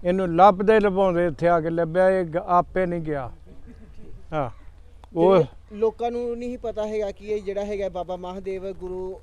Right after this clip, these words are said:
Speaker 2: ਅਰਜਨ ਦੇਵ ਜੀ ਦਾ ਭਰਾ, ਉਹ ਨਹੀਂ ਪਤਾ। ਜਦੋਂ ਗੱਦੀ ਮਿਲੀ, ਉਦੋਂ
Speaker 1: ਜਦੋਂ
Speaker 2: ਪਤਾ ਲੱਗਾ।
Speaker 1: ਉਹਨੂੰ ਗੱਦੀ ਮਿਲ ਗਈ ਆ ਨਾ,
Speaker 2: ਹਾਂਜੀ।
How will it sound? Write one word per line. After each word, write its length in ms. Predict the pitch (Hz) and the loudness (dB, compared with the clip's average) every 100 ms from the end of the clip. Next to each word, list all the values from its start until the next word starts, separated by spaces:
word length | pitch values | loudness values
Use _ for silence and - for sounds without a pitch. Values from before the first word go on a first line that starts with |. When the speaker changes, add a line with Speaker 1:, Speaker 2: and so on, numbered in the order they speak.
| 170 | -14
Speaker 2:
ਅਰਜਨ 240 | 180 190 | -12 -12
ਦੇਵ 180 | 185 185 | -10 -12
ਜੀ 80 | 180 | -10
ਦਾ 120 | 190 | -12
ਭਰਾ, 220 | 190 185 | -10 -10
ਉਹ 240 | 170 170 196 | -6 -6 -6
ਨਹੀਂ 180 | 208 214 | -8 -10
ਪਤਾ। 420 | 180 156 147 143 | -10 -10 -12 -14
ਜਦੋਂ 260 | 160 202 | -8 -6
ਗੱਦੀ 260 | 190 196 214 | -6 -8 -8
ਮਿਲੀ, 220 | 208 208 | -8 -8
ਉਦੋਂ 240 | 220 135 147 | -6 0 4
Speaker 1:
ਜਦੋਂ 240 | 196 214 | 6 6
Speaker 2:
ਪਤਾ 720 | 208 214 214 214 214 214 214 | 6 6 6 4 4 4 2
ਲੱਗਾ। 160 | 233 202 | 2 2
Speaker 1:
ਉਹਨੂੰ 280 | 208 202 | 2 4
ਗੱਦੀ 340 | 165 170 151 208 | 4 6 8 6
ਮਿਲ 220 | 208 208 | 6 4
ਗਈ 200 | 175 202 | 4 4
ਆ 100 | 196 | 4
ਨਾ, 200 | 208 175 - - - | 2 -2 -4 -16 -20
Speaker 2:
ਹਾਂਜੀ। 280 | 151 131 | -18 -20